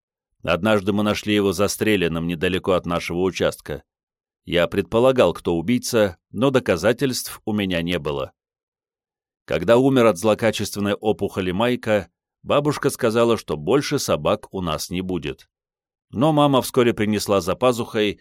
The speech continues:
двухмесячного жесткошерстого фокстерьера, которого снова назвали Тимкой. Все боялись, что бабушка будет против новой собаки,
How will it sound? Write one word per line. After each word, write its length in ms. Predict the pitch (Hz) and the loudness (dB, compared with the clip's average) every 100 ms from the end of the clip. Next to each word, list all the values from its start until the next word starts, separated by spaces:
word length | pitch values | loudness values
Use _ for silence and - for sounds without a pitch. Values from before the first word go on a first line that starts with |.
| _ _ | _ _
двухмесячного 1000 | - 76 92 - 123 139 139 - 113 104 | -12 -2 -2 0 -2 0 -2 -2 0 2
жесткошерстого 840 | 92 - - 87 110 104 - 92 87 | 0 -4 -2 0 0 0 -2 -2 -2
фокстерьера, 840 | 92 - - 101 120 82 67 - _ - | -2 -4 -2 0 2 2 -2 -8 _ -8
которого 460 | 92 147 147 123 | -4 2 4 4
снова 340 | 110 98 120 120 | 2 0 2 2
назвали 480 | 92 78 80 82 85 | 2 0 0 0 -2
Тимкой. 600 | - 82 71 69 64 _ _ _ _ _ _ _ | -4 -6 -4 -8 -10 _ _ _ _ _ _ _
Все 180 | - 107 | 0 2
боялись, 440 | 101 110 110 104 | 4 4 6 4
что 200 | - - | 2 0
бабушка 440 | 104 98 95 - 98 | 2 2 0 -2 -2
будет 280 | 98 92 - | -2 -4 -2
против 400 | 127 123 90 90 | 0 0 -2 -4
новой 240 | 85 80 | -2 -2
собаки, 600 | - 78 73 69 71 65 | -2 -2 -2 -4 -12 -14